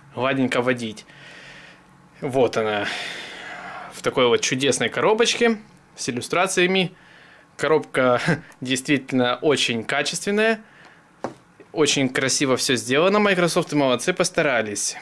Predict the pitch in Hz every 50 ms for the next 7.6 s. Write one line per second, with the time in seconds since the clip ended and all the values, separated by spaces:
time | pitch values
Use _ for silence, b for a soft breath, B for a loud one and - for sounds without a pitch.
0 | B B B B B B B B B B B - 127 127 127 - 123 113 107 -
1 | - 120 123 156 185 185 160 170 180 170 170 160 156 - 131 156 156 160 147 139
2 | 135 143 147 143 147 143 139 139 131 131 B B B B B B - - - -
3 | - - 127 131 127 - - - 135 - - 139 117 104 - 107 101 101 113 139
4 | 170 170 160 - - - 139 147 160 156 - - - 156 143 - - 135 131 127
5 | 120 - 127 - - 131 123 120 117 113 - - - - - - - - 123 117
6 | 117 117 131 156 202 233 247 254 247 240 214 220 B B B B B B B B
7 | B B B B B - - - - 185 98 90